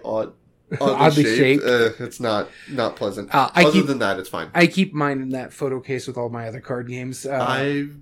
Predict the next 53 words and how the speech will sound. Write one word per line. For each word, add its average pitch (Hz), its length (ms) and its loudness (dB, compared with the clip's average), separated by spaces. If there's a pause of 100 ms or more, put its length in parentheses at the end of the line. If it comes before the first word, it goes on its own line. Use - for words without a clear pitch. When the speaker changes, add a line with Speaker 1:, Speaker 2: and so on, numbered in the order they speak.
(340)
Speaker 1:
would, 131 360 -2
I, 123 160 0
that's 135 440 -2
one 180 100 -2
of 160 60 0
the 143 60 -2
few, 127 600 -4
I 120 60 -6
really 131 360 -2
don't 147 220 -4
like 117 220 -2
getting 120 200 -4
rid 113 160 -4
of 113 120 -6
the 117 60 -6
boxes 98 460 -4
from 123 160 -6
my 120 140 -6
games, 123 400 -10
the 110 80 -4
originals. 113 500 -4
That's 110 280 -2
one 127 120 0
I've 104 220 -4
definitely 101 360 -2
considered 92 440 -12
it. - 180 -8 (160)
Speaker 2:
Yeah, 160 360 6
no, 160 140 4
I, 160 220 2 (100)
I 170 80 0
don't 160 180 0
like 127 140 -2
tins 113 260 -4
because 113 320 -6 (160)
they're, 131 200 2
they're 135 140 -2
hard 143 220 -2
to 127 60 -6
put 139 160 -6
on 127 100 -10
the 127 80 -10
shelf. 120 260 -2
As 117 160 0
Speaker 1:
Yeah. 117 60 2
Speaker 2:
you 117 40 -2
see 131 180 -2
how 123 140 0
I 123 100 2
lay 127 160 0
my 123 180 -2
games 120 320 -2
down, 127 400 0